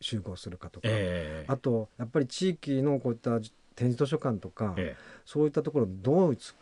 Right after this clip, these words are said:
Speaker 1: つながりを持つかですね。
Speaker 2: ああ、はあ、はあ。
Speaker 1: 僕らはやっぱり関係機関の名簿をもとに支援に入るので、
Speaker 2: ええ。
Speaker 1: そこに登録がない方は全くわからないわけですね。
Speaker 2: あ、そうだ。確かにね。
Speaker 1: だから、やっぱり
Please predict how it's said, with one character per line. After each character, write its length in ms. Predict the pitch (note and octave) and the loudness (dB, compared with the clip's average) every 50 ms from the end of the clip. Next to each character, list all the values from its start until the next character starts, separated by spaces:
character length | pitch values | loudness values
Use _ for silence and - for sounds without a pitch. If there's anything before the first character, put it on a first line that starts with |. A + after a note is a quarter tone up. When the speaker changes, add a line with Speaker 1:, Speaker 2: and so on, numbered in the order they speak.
| _ | _
Speaker 1:
つ 120 | - - G2 | -10 -6 -4
な 100 | G2+ F#2+ | -4 -4
が 100 | F#2 F#2 | -4 -4
り 80 | F#2 | -4
を 60 | F#2 F2+ | -4 -4
持 140 | F2+ F#2 | -4 -6
つ 80 | F2+ - | -8 -10
か 120 | - D#2+ | -14 -16
で 80 | C#2+ C2+ | -16 -16
す 100 | - - | -16 -16
ね。 100 | - D#2+ - - | -16 -14 -12 -8
Speaker 2:
あ 80 | - - F#2 F#2+ G#2 G#2 G#2 F2+ - G2 | -6 -4 -2 -2 -2 -2 -4 -4 -6 -6
あ、 40 | |
は 40 | G2+ G2+ | -4 -2
あ、 40 | |
は 20 | C3 | 0
あ。 20 | |
Speaker 1:
僕 140 | B2+ D3 F#3 | 2 6 8
ら 80 | F3+ E3+ | 8 8
は 80 | D#3+ | 8
や 80 | D3+ C#3 | 8 6
っ 40 | C3 | 4
ぱ 120 | - D#3 | 2 2
り 180 | C#3+ B2 A2 - _ _ _ _ _ - _ _ _ _ _ _ | 4 2 2 0 _ _ _ _ _ -20 _ _ _ _ _ _
関 260 | - - E3 F3 F3+ | -2 2 2 4 4
係 200 | F3 - F#3+ F#3 | 4 2 0 0
機 120 | F3 - - | 0 -2 0
関 280 | - F3 D#3+ E3 E3 | 2 2 2 4 4
の 100 | F3 F3 | 4 4
名 280 | C#3+ C#3 D#3+ F#3+ G3+ G3+ | 4 4 6 6 6 6
簿 140 | F#3+ F#3+ G3+ | 6 6 6
を 60 | G3 | 6
も 160 | G3 G3 F#3+ | 6 4 6
と 100 | F#3 A#3 | 6 6
に 140 | A3 F#3+ D3 | 6 6 4
支 220 | B2+ - - - C#3+ | 2 0 2 4 4
援 100 | A#2+ G#2+ | 4 4
に 100 | G2+ F#2 | 2 0
入 180 | G2+ G2+ F#2+ | -2 -4 -4
る 60 | F#2 | -4
の 120 | F#2 F#2 F#2 | -6 -6 -6
で、 240 | F2+ A2+ G2+ F2+ E2+ | -4 -4 -4 -2 2
Speaker 2:
え 120 | G2 G#2+ | 4 4
え。 40 | G2+ | 6
Speaker 1:
そ 80 | F2 D#2+ | 4 4
こ 140 | D#2+ F#3 F#3+ | 4 4 4
に 60 | F#3+ | 4
登 260 | F3+ - F#3 F#3 F3+ | 4 4 4 4 4
録 200 | F3+ F3+ E3+ E3+ | 4 2 2 2
が 120 | F3 F3 | 2 2
な 140 | F3 F3 F3 | 4 4 2
い 60 | E3+ | 2
方 200 | D#3+ E3 B2+ - | 2 0 -2 -2
は 260 | G2 F#2 F#2 G2 G#2+ - - - | -4 -4 -4 -4 -6 -6 -4 -2
全 100 | - F3+ | -2 -2
く 140 | - - E3+ | 0 2 2
わ 120 | E3 D#3 C#3 | 2 2 2
か 100 | D3 D3+ | 2 0
ら 100 | D#3 D3+ | 2 2
な 80 | B2+ | 2
い 20 | G2 | 0
わ 60 | F2 | -2
け 80 | - E2+ | -6 -8
で 80 | E2 | -8
す 140 | E2 - - | -6 -6 -6
ね。 60 | - F2 | -6 -4
Speaker 2:
あ、 40 | F2 | -4
そ 60 | F#2+ | -4
う 20 | |
だ。 180 | F2 - D#2+ - | -4 -6 -6 -6
確 260 | - F2+ F2 - - | -6 -8 -6 -6 -6
か 140 | - G2 F2 | -8 -8 -8
に 80 | E2 E2 | -8 -6
ね。 540 | F2 F#2+ G#2 A2 A#2+ C3 C#3 C3+ B2+ - - - - _ - | -6 -4 -2 -2 0 0 0 -2 -4 -6 -8 -14 -20 _ -8
Speaker 1:
だ 80 | D3 | -2
か 120 | C#3+ D#3 D3 | 0 2 2
ら、 120 | D3 C3+ - - - - | 2 2 -2 -8 -12 -10
や 80 | C#3 D3 | -10 -4
っ 20 | |
ぱ 140 | - F#3 F#3+ | 0 2 2
り 220 | F3 D#3 B2+ A2 | 4 2 2 0